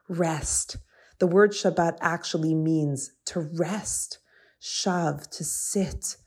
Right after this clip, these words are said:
Shav also could mean to return, just to return to who you are, to what it's all about. You know, sometimes when I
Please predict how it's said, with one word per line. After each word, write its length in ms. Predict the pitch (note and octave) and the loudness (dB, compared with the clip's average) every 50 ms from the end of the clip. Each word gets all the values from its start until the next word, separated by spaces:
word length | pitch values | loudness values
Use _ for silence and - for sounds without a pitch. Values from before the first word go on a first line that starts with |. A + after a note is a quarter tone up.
| _ _ - - - _ _ _ - | _ _ -20 -20 -20 _ _ _ -8
Shav 360 | - - - - A3 A3 G3+ | -6 -2 2 4 4 4 4
also 440 | G#3+ - G#3 G#3 G#3 G#3 - G3 F#3 | 4 2 4 4 4 4 4 2 2
could 180 | - - F#3 F3+ | 4 2 2 2
mean 280 | G3 F#3+ G3 G3 F#3+ | 4 4 4 4 2
to 140 | F#3 - G#3+ | 2 0 2
return, 720 | F#3 G3 G3 G3 - - F#3+ F#3+ A3 B3+ A3+ D#3 C3 C3 - _ _ _ _ - - _ - | 2 2 2 2 0 -2 -2 -2 0 0 -2 -4 -4 -8 -12 _ _ _ _ -20 -20 _ -6
just 200 | - C#4 - - | -4 -4 -2 0
to 80 | - E4+ | 0 2
return 460 | E4+ D#4 D#4+ - - B3+ C#4 C#4 C4+ | 2 2 0 -2 -4 -2 0 0 0
to 100 | C#4+ C4 | -2 -4
who 180 | B3+ - C4+ | -4 0 0
you 260 | B3+ B3 B3+ A#3 A3+ A3 | 2 4 4 4 4 4
are, 460 | G#3+ A3 A#3 A#3 G3+ D3 C3+ - - _ - - _ - | 2 2 2 0 0 0 -2 -6 -10 _ -20 -20 _ -8
to 100 | - C4 | 0 4
what 140 | B3+ C4 C4+ | 6 6 6
it's 180 | C#4+ C#4 - - - | 4 0 -4 -8 -8
all 240 | - A#3 B3 B3 C4 | -4 -2 0 2 2
about. 500 | B3+ C4 B3 A3 A#3 A#3+ A3+ F#3+ C#3 - - - _ _ - - - - - - | 2 4 2 0 2 2 4 4 2 2 -2 -12 _ _ -20 -20 -20 -20 -10 -2
You 80 | A3 | 2
know, 100 | A3 G#3+ | 4 4
sometimes 580 | G#3 G#3 B3 A#3 A#3 A#3 A3 A3 G#3+ G#3 F#3+ F#3+ | 4 4 2 2 2 0 0 0 2 2 2 2
when 100 | F#3+ F3 | 4 6
I 320 | F3 E3+ E3+ E3 E3 - | 6 6 6 4 2 -6